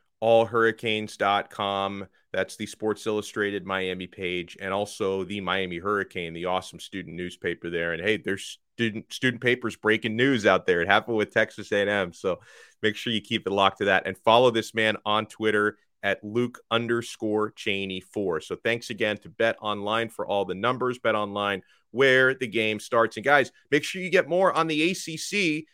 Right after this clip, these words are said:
by making Locked On A C C your second listen every day. Host Candace Cooper and the local experts of Locked On. Like, hey, I'm a local expert now. I'm on the show every Thursdays, which is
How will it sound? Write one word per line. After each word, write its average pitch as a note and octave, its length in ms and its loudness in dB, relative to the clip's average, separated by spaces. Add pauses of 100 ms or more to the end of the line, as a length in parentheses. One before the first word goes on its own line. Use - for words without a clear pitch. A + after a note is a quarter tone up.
(140)
by D3+ 100 4
making G#3+ 380 2
Locked A3 280 -2
On A3+ 160 -2
A A3 140 0
C G#3 220 -8
C A3 260 -4
your E3+ 160 0
second F#3 380 0
listen C#3 320 0
every A#2 180 0
day. A2+ 200 2
Host D3+ 300 2
Candace E3+ 400 0
Cooper F#3+ 360 -2
and C3 180 -2
the B2 60 2
local E3+ 480 4
experts E3+ 440 0
of C3 120 -14
Locked D3+ 280 2
On. F#3+ 220 2
Like, D#3 180 2 (100)
hey, A#3+ 240 8
I'm A3 160 4
a B3+ 40 6
local F#3+ 380 4
expert C#3+ 400 0
now. B2 200 4
I'm D#3 120 0
on F#3 100 2
the E3+ 80 -4
show E3 240 4
every D3 200 0
Thursdays, D#3+ 580 -2
which A#2+ 160 -10
is A2+ 100 -18